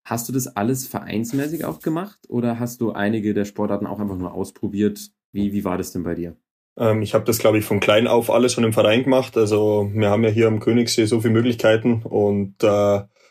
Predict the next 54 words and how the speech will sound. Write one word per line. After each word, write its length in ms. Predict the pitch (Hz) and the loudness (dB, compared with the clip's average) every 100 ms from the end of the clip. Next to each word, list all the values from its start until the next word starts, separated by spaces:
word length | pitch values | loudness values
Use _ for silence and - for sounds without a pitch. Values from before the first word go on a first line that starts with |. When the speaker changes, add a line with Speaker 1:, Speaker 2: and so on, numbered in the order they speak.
| _ _ | _ _
Speaker 2:
mein 160 | 120 113 | 2 4
Heimatverein 540 | 139 165 - 131 131 | 4 2 4 4 4
damals, 320 | 131 139 139 | 2 2 0
der 140 | 123 117 | 0 2
W 80 | |
S 100 | 123 | 2
V, 220 | 117 113 123 | 4 4 4
der 100 | 120 | 2
hat 140 | 117 | 0
das 100 | 117 | -4
quasi 320 | - 117 117 | 2 2 4
das 420 | 117 113 - - _ _ _ _ - | 2 0 0 -4 _ _ _ _ 4
All-Inclusive-Paket 1000 | 147 143 - 160 156 - 123 117 123 | 6 6 2 2 2 2 0 4 2
angeboten. 640 | 117 123 120 120 120 120 117 | 4 2 4 4 6 4 2
Also 140 | 110 | 2
wir 100 | 117 | 4
waren 160 | 110 117 | 4 4
im 100 | 120 | 2
Sommer 280 | 117 139 139 | 4 4 6
betreut, 340 | 123 131 131 | 4 4 4
wir 100 | 123 | 4
waren 140 | 110 110 | 4 2
im 100 | 110 | 2
Winter 220 | 143 - | 0 2
betreut 400 | 131 113 120 120 | 2 4 4 6
und 400 | 110 104 98 - _ - - _ _ | 4 2 -2 -12 _ -20 -20 _ _
so 120 | - 120 | -2 0
sind 200 | 113 135 | 4 4
wir 60 | |
natürlich 320 | 123 127 123 | 4 4 2
viel 180 | 113 120 | 2 2
rumgekommen. 380 | 120 131 113 104 | 4 2 2 4
Und 60 | 104 | 2
das 140 | 110 | 2
war 100 | 113 | 2
eigentlich 220 | 117 113 | 2 0
immer 200 | 123 139 | 2 2
so 280 | 131 131 135 | 4 4 4
mit, 400 | 117 117 113 - | 4 0 0 -2
äh, 320 | - 107 104 | 2 4 4
so 100 | - | 0
Kinderwettkämpfen. 840 | 101 180 196 180 - 156 160 160 | 2 4 6 4 4 2 2 2
Ich 120 | 127 113 | 2 4
habe 140 | 120 | 2
auch 60 | 117 | 2
einen 80 | |
ganzen 220 | 120 131 123 | 2 2 2
Keller 280 | 127 135 | 2 2
voll 200 | - 123 | 4 2
Latter 220 | 117 117 123 | 4 4 2
von 160 | 123 | 2
so 80 | 113 | 0
kleinen 240 | 117 113 | 2 2
Pokalen. 560 | 117 110 113 135 135 - | 2 2 2 4 2 -4